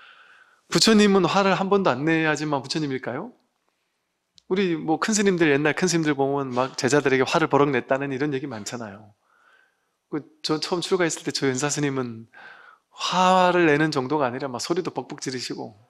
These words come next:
심지어 욕도 하시고 <laughs> 심지어 우리 뺨도 때리고 <laughs> 어떤 들어온 행자가 뺨 맞다가 도망가니까 막 쫓아가지고 <laughs>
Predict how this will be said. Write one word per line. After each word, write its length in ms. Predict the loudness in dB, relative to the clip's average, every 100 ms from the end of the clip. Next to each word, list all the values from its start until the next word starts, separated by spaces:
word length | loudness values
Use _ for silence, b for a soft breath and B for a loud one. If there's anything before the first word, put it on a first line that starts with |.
| _
심지어 280 | -12 -4 -2
욕도 240 | 0 0
하시고 340 | -2 -4 -10 -14
<laughs> 1120 | -16 -20 _ _ -18 -14 -10 -8 -8 -10 -6
심지어 240 | -2 2
우리 120 | 2
뺨도 260 | 4 2 4
때리고 520 | 4 4 2 0 -2
<laughs> 2250 | -6 -10 -14 -20 -20 _ _ _ _ _ _ -16 -16 -16 _ _ _ _ _ _ _ _ _ -12
어떤 420 | -10 -2 -2 0
들어온 320 | 0 2 2
행자가 500 | 2 0 0 0 -2 B B -14 -4
뺨 140 | 0
맞다가 460 | 0 2 2 2 -2 -14 -4
도망가니까 540 | 0 2 2 -2 -4
막 260 | -6 -8 -6
쫓아가지고 600 | -2 0 0 0 -2 -2
<laughs> 100 | -2